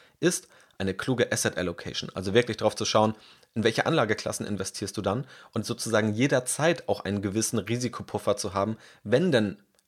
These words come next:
mal ein Crash eintreten sollte. Denn, wie wir schon gesehen haben, es gibt immer Risiken. Es sollte immer auch die gewisse Erwartungshaltung geben, dass es zu einem Crash kommen könnte und sich sozusagen dauerhaft darauf vorzubereiten und nicht nur dann, wenn irgendein Börsenguru das sagt. Regelmäßiges Rebalancing gehört dazu,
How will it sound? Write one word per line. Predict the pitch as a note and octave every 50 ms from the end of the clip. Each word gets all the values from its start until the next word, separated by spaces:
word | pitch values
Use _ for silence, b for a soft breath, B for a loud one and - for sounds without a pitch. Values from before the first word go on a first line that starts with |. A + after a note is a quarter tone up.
| _ -
mal | G#2+ G2+ G2+ -
ein | G2 G2+
Crash | - - A#2 G2 - -
eintreten | - B2 B2+ - - - F2 - F2+ F2
sollte. | E2+ D#2 - - -
Denn, | - - A2+ C3 C#3 C3
wie | A#2 G2
wir | A2 G#2
schon | - - G#2
gesehen | G2 F#2 A2+ A#2 A2+
haben, | A2+ G#2+ A2 A2 B B B B B
es | - -
gibt | C#3 C3 C3 - - F#3
immer | A3 G#3+ C#3+ G2
Risiken. | G2+ F#2+ F2+ G2 G2 - - B2 G#3 A3 b b b b b b b
Es | -
sollte | - C#3 C3 C#3
immer | - - - G#3 A#3 G#3 C#3+ -
auch | G#2+ - -
die | - A2+ - - -
gewisse | - G#2+ F#2+ A2+ - -
Erwartungshaltung | - G2+ G2 - G#2 A#2 E3+ - C#3 A#2+ - - G#2+ G2 G2+ G2+ F#2+
geben, | - G#2 G#2 A2 G#2+
dass | G2 G2 -
es | A2+ -
zu | - G2+
einem | G2+ G#2 G2
Crash | G2+ - A2 F#2+ - -
kommen | - - D3+ F#3 E3+
könnte | - - F#2 F#2+ F#2+ A#2+ C#3+ - B B B B B B B B -
und | - C3+ C3
sich | C#3 C3 -
sozusagen | C3+ B2 - B2 A2+ A2 G#2+ -
dauerhaft | - F3+ E3+ C#3 G#2+ G2+ - -
darauf | G2+ F#2+ G2
vorzubereiten | - - G#2+ G2 - A2 G2 G#2 F#2+ G2+ G#2 A#2+ A2
und | G#2 A#2
nicht | C3 - -
nur | A#2
dann, | G#2 - A2 A#2+ A#2
wenn | G#2 -
irgendein | - A2 G#2+ F#2 G2 F#2+
Börsenguru | - G2 G#2 G2+ G#2 F#2 - F2+ E2 F2 F2
das | - - - -
sagt. | - - - - - B B B B B B B B B
Regelmäßiges | - C3+ D3+ E3+ D#3+ C#3+ C#3 C#3 C3+ - A#2+ A2+ - -
Rebalancing | A2+ C3+ D#3 C3 G#2 F#2 F#2+ D#2+ F2+ - - F#2 E2+
gehört | - F2+ F2+ F2+ -
dazu, | - - - - - B2 C#3+